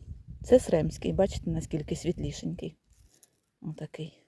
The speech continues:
А це темненький Фенікс. Ну, більше кілограма. Пишіть, по чому у вас уже огірки. Я не знаю. В Конотопі була і не по-, не глянула, по чому мене перець більше цікавив.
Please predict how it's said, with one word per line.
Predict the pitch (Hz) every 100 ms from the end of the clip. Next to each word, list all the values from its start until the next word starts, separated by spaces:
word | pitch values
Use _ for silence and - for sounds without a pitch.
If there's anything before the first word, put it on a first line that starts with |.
| _ _ _ _ _ _ _ _ - _ - -
А | -
це | - 208
темненький | - 170 175 175 175 170
Фенікс. | - 156 - - - - - - - - -
Ну, | 240 262 294
більше | 262 277 - 294
кілограма. | 294 285 269 240 226 226 247 - _ _ _
Пишіть, | 254 - 226 -
по | 226
чому | 220 208 202
у | 190
вас | 196 -
уже | 190 190
огірки. | 190 185 190 - 196 - - - _ _ _
Я | 196
не | 190
знаю. | 175 175 170 180 - -
В |
Конотопі | 190 185 180 180
була | 175 214 269
і | 170 165
не | 175 170 165 170 185
по-, | 175 165
не | 208 202
глянула, | 165 156 160 165
по | -
чому | 180 170 170
мене | 170 165 - - - _
перець | 202 185 170
більше | 185 170 -
цікавив. | - - - - - 247 -